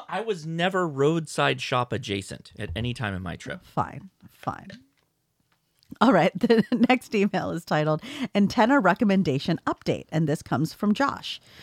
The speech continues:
Speaker 2: Hi,
Speaker 1: Okay.
Speaker 2: Josh and Leia. I'm sending an email of more information on my antenna question from
Speaker 1: Ah,
Speaker 2: last week.
Speaker 1: yes.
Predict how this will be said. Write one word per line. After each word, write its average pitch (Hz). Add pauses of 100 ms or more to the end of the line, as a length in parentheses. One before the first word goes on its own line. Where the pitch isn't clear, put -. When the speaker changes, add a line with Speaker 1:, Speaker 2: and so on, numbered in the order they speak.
(280)
Speaker 2:
Hi, 311
Speaker 1:
Okay. 339
Speaker 2:
Josh 202
and 180
Leia. 147
I'm 175
sending 196
an 247
email 160
of 156
more 151
information 170
on 156
my 139
antenna 247
question 160
from 113
Speaker 1:
Ah, 101 (240)
Speaker 2:
last 92
week. 196
Speaker 1:
yes. -